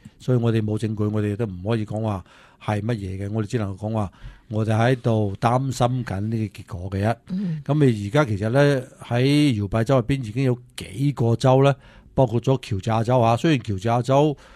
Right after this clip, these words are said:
Speaker 1: 呃，州務卿在內同埋呢個州長呢都係共和黨人，但係州務卿呢，呢個其實都係幾反串下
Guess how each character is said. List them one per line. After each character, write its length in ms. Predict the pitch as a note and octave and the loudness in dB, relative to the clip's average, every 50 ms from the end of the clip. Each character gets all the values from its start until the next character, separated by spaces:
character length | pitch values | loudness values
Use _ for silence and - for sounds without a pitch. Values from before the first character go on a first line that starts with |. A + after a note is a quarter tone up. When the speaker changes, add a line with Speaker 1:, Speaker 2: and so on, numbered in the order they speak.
| - - - _ _ _ - | -20 -20 -20 _ _ _ -10
Speaker 1:
呃， 300 | A2 G#2+ G#2+ G#2+ A2 A2 A2 _ _ _ _ _ _ _ _ _ - - _ _ _ _ _ _ _ _ - | -8 -6 -6 -6 -8 -10 -12 _ _ _ _ _ _ _ _ _ -20 -20 _ _ _ _ _ _ _ _ 2
州 160 | - D3+ C#3+ | 4 4 4
務 200 | C3 B2+ A#2+ A#2+ | 6 4 4 4
卿 100 | C#3+ C#3+ | 4 2
在 160 | A#2+ B2 A2+ | 2 2 2
內 400 | A2 A2+ A2 A2 A2 G#2+ G#2 G#2 G2 - _ _ | 2 2 2 2 2 0 0 -2 -6 -10 _ _
同 140 | - G#2+ F#2 F#2 | -12 -12 -10 -8
埋 100 | F#2+ G2+ | -6 -4
呢 80 | A#2+ B2+ | -4 -2
個 240 | A2+ A#2+ A#2 A2+ A2 | -2 -2 -2 -2 -2
州 220 | - - C3+ C3+ | 0 0 0 2
長 200 | A#2+ A2 A2 A2 | 2 0 -2 -2
呢 80 | A#2+ A#2+ | -2 -4
都 240 | A#2+ - B2 C3 C3 | -2 -2 0 0 2
係 380 | G#2 G#2+ G#2+ G#2 G2+ G2 G2 F#2+ | 0 0 0 -2 -2 -4 -6 -8
共 180 | - - G#2 F#2+ | -8 -8 -8 -8
和 80 | F2+ | -6
黨 160 | F#2+ G#2 A2 A2 | -6 -4 -4 -4
人， 180 | G2 F2 E2 F2 | -6 -8 -8 -8
但 140 | - A2+ A2 | -6 -4 -4
係 100 | A2 G#2 | -2 0
州 140 | C#3 C#3 | 2 2
務 160 | B2+ A#2+ A#2 A#2 | 2 2 0 0
卿 100 | C3 C#3 | 0 2
呢， 140 | C#3+ - - - - - - - - - - - - - - | 0 0 -2 -4 -8 -20 -20 -20 -20 -20 -20 -20 -20 -14 -4
呢 160 | - B2 C3 | -2 0 0
個 380 | A2 A#2 A2+ A2+ A2 A2 G#2+ G2+ - | 2 2 2 2 2 0 -2 -6 -8
其 120 | - G2+ | -6 -4
實 80 | F#2+ G2+ | -4 -2
都 120 | - B2 | -2 -2
係 40 | A2 - | -2 -2
幾 80 | A#2+ A2 | -4 -6
反 180 | - G#2 G#2 | -4 -6 -8
串 160 | G#2 - A#2 G#2+ | -6 -4 -4 -4
下 80 | G2+ | -4